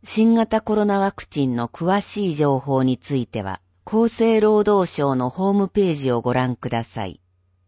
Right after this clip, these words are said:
漢字で、厚労、カタカナで、コロナ、ワクチン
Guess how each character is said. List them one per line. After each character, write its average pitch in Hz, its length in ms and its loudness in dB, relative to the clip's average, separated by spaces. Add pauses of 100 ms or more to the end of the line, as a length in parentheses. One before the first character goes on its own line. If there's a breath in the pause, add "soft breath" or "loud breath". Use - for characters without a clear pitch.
漢 208 320 0
字 180 180 -2
で、 160 240 0 (160)
厚 - 140 -4 (340)
労、 135 400 0 (460)
カ 175 100 -6
タ 202 140 -2
カ 202 120 -2
ナ 185 160 0
で、 160 220 -2 (220)
コ 233 160 0
ロ 180 160 2
ナ、 110 200 -6 (440)
ワ 170 160 0
ク - 160 -10 (100)
チ 110 160 -6
ン 95 140 -6